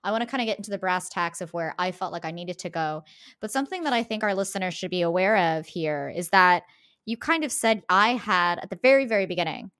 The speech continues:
you said, I was going to do this as a portfolio piece, and instead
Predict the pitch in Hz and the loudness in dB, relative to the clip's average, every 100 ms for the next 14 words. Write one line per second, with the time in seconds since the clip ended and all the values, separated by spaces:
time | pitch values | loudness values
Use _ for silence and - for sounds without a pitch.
0 | - 190 196 185 180 151 185 185 220 254 | -10 -2 2 4 2 0 -2 -2 0 0
1 | 254 214 208 196 190 - 170 165 180 - | -2 -6 -2 -2 -2 -8 -10 -6 -6 0
2 | 202 202 170 170 170 156 160 - 170 170 | 4 4 2 -2 -8 -8 -8 -10 -10 -8
3 | - - 254 214 170 170 | -10 0 4 6 4 0